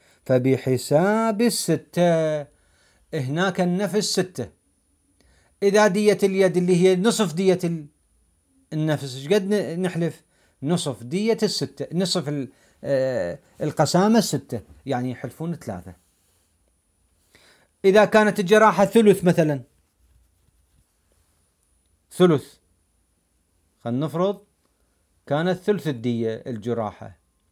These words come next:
قطع طرف يساوي ثلث دية الإنسان،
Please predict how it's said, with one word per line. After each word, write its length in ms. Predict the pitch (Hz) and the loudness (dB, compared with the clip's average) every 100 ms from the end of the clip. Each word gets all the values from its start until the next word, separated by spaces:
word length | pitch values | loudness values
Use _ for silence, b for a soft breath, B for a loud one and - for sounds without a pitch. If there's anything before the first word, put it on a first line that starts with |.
| _ _ _ _ _ _ _ _ _ _ - _ | _ _ _ _ _ _ _ _ _ _ -20 _
قطع 420 | - 143 131 101 117 | -2 -2 -2 -4 -6
طرف 440 | - 160 185 180 | -2 0 0 -2
يساوي 520 | 139 131 175 180 185 | -6 -6 -2 -2 -2
ثلث 340 | 180 233 254 170 | -4 -2 -2 -4
دية 400 | 160 240 240 - | -4 -2 0 0
الإنسان، 560 | 180 139 127 - 113 | -2 -4 -6 -6 -8